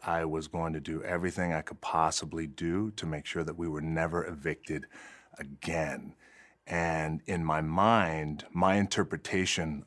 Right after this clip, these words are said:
of success or men who made it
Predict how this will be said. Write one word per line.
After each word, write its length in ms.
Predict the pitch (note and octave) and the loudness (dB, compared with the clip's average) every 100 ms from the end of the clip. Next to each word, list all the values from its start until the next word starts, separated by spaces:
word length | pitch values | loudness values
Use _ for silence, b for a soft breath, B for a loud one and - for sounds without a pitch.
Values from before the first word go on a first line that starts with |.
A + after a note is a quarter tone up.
| - | 0
of 540 | E2 D#2 D2+ C#2 - _ _ _ | 2 2 0 -6 -14 _ _ _
success 720 | - - - - G2+ F#2 G2+ - | -10 -8 0 2 6 6 6 0
or 120 | - F2 | -2 0
men 400 | E2 F#2 G2 E2+ | 4 4 4 2
who 120 | F2 | -2
made 280 | E2 G2+ A2+ | 2 4 4
it 200 | F#2 | 2